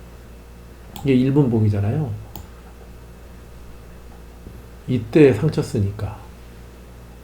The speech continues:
그리고 조정 줬다 또 상치고 조정 주고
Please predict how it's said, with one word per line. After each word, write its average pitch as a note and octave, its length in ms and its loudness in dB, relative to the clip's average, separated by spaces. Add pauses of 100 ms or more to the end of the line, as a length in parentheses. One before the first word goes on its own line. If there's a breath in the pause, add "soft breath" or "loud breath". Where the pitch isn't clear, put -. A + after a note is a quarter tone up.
(340)
그리고 A#2 340 0
조정 A#2+ 360 2
줬다 A2 280 2
또 D#3 120 4
상치고 B2+ 460 2
조정 A2+ 340 2
주고 A#2 260 0